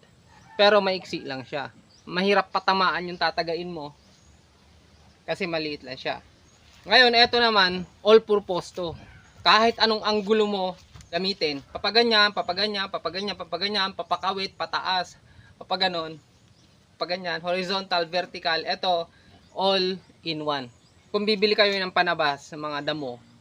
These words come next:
kahit sa palayan, pwede to. Kahit sa tambak ng palayan, ito ang marerekomenda ko. Kasi ito, all directions, kung saan mo siya gagamitin.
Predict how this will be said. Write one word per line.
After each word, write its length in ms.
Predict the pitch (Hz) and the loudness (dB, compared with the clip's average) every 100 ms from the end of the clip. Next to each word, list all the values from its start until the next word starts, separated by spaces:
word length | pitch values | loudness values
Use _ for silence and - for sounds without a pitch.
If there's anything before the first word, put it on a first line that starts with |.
| - | -4
kahit 320 | 143 147 - | -2 -2 -4
sa 80 | 185 | -6
palayan, 480 | 196 240 214 143 139 | -2 0 -2 -4 -8
pwede 160 | 160 175 | -8 -8
to. 180 | 170 139 _ - - | -8 -10 _ -10 2
Kahit 220 | 170 - | 2 2
sa 80 | 190 | 0
tambak 400 | 180 175 165 - | -2 2 0 -2
ng 320 | 175 160 151 | -8 -8 -4
palayan, 400 | 170 190 190 127 - _ _ _ _ - | -2 0 -2 -4 -14 _ _ _ _ -4
ito 240 | - 165 | 2 2
ang 160 | 135 151 | 2 -4
marerekomenda 720 | 151 147 139 139 131 131 120 | -2 -2 -2 -6 -8 -10 -14
ko. 240 | 120 117 _ _ | -16 -20 _ _
Kasi 320 | 170 202 208 | -2 0 2
ito, 320 | 190 175 170 - _ - _ - - | 4 4 2 -4 _ -20 _ -14 2
all 160 | 202 | 4
directions, 720 | 220 226 220 - 233 202 - - - _ - - | 6 6 6 6 4 4 -2 -16 -20 _ -16 -8
kung 80 | |
saan 320 | 175 190 175 190 | 0 2 2 -2
mo 80 | |
siya 240 | 175 175 160 | -4 -2 -2
gagamitin. 640 | 160 151 151 147 151 131 | -2 -2 -4 -6 -6 -8